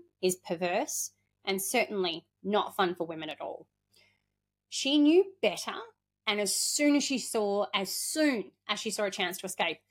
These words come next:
she took it. Cindy ran for it. He was shouting at her as she ran away, "Stop, you bitch, stop, or I will kill you." Now, she ran as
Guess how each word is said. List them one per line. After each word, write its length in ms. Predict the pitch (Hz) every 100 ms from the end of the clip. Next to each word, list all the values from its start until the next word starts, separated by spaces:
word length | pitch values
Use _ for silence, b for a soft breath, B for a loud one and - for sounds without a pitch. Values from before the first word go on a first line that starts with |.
| _
she 160 | -
took 160 | 262 254
it. 140 | 196 - _ _ b b b
Cindy 320 | - 277 285 339
ran 380 | 190 220 202
for 220 | 202 190 180
it. 80 | -
He 260 | - - 233
was 180 | 233 -
shouting 480 | - 190 196 214
at 100 | 202
her 340 | 196 196 190 214
as 160 | 208 190
she 180 | -
ran 200 | 202 190
away, 400 | 175 170 165 180
"Stop, 460 | 165 - - 240 - -
you 140 | 226
bitch, 360 | 214 214 - -
stop, 460 | - - 226 208 -
or 180 | 214 190
I 120 | 180
will 140 | 175
kill 240 | - 214 185
you." 240 | 170 - - b b b
Now, 60 | 208
she 240 | 196 262
ran 220 | 262 240
as 160 | 202 190